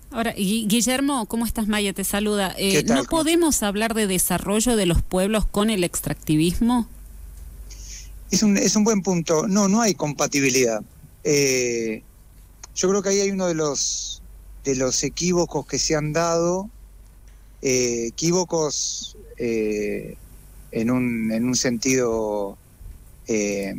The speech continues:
Speaker 2: benévolo que no es tal, ¿no? Es uno de los intentos por mezclar. Eh, una de las cosas que hemos aprendido acerca de los extractivismos es que no hay compatibilidad con otras prácticas. Eh, le voy a poner nombre propio para que se entienda.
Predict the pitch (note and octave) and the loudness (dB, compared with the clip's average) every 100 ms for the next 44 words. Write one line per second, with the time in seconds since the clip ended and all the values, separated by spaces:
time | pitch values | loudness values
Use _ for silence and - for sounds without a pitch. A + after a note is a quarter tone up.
0 | G2+ - - B2 A#2+ C#3 D#3+ D3+ A#2+ A#2 | -10 -14 -2 0 2 2 2 0 -2 -4
1 | G#2+ G2 F#3 E3 A#2+ A#2+ D3+ F3 C#3 C#3+ | -10 -6 -2 0 -2 -2 -2 0 -2 -4
2 | C#3 C3 C#3 B2+ C#3+ E3 C#3+ A#2+ A#2 - | -2 -2 -2 -2 -2 0 -2 -4 -4 0
3 | F3 C#3+ A#2 - - C#3+ - - - D3+ | 0 0 -4 -8 -16 -18 -16 -16 -14 -16
4 | - - - C#3 D3 F3 G3+ E3+ F#3 F3+ | -16 -12 0 0 2 0 2 0 -2 -2
5 | F#3+ D#3+ D#3+ F3 D#3+ C#3+ C3+ C3 D#3+ F#3+ | -2 0 0 0 -2 0 -2 0 2 2
6 | D3 A2 C#3+ C3+ C#3+ C3 B2 A2+ A#2+ C#3 | 0 -2 -4 -2 -2 0 -2 -4 -4 -4
7 | C3 A#2+ C3 E3 G3+ G3+ F#3+ - D#3+ C#3 | -4 -2 0 2 2 0 0 -4 -6 -2
8 | E3 D3+ D#3+ F#3 - E3 D3 - C#3 C#3 | 0 2 2 0 0 -6 -4 -4 -2 0
9 | C#3 C3+ C3 C3+ C#3 D#3+ A3 - - - | 0 2 2 4 4 4 0 -4 -20 -20
10 | - - - C3 C#3 C#3 - F#3 E3 C3+ | -20 -10 -2 0 0 0 0 2 2 2
11 | - A#2 - - - - - - - - | -2 -4 -2 -6 -8 -14 -16 -18 -16 -16
12 | - - - - - A2+ A2 G#2+ G#2 - | -16 -16 -16 -16 -4 -2 0 -2 -4 -6
13 | - A#2 A#2 D3+ D3+ C#3 C#3+ C#3+ D3+ D3+ | -4 0 4 4 4 2 0 0 2 2
14 | C#3 D3+ D3+ C#3 C3 B2 A#2 A2+ B2+ A#2 | 2 0 2 2 2 0 -2 -4 -2 2
15 | B2+ A2+ G#2+ G2+ | 2 2 -2 -4